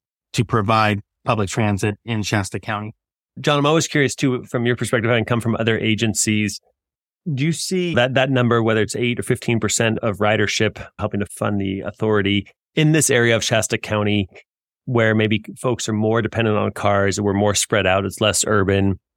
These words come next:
Speaker 2: there's maybe fewer bus routes on, on a whole compared to a, a, a more urban environment?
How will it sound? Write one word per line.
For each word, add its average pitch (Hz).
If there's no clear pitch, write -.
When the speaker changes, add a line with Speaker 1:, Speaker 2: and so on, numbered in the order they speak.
Speaker 2:
there's 104
maybe 98
fewer 110
bus 98
routes 104
on, 98
on 101
a 95
whole 101
compared 98
to 101
a, 95
a, 101
a 107
more 98
urban 98
environment? 101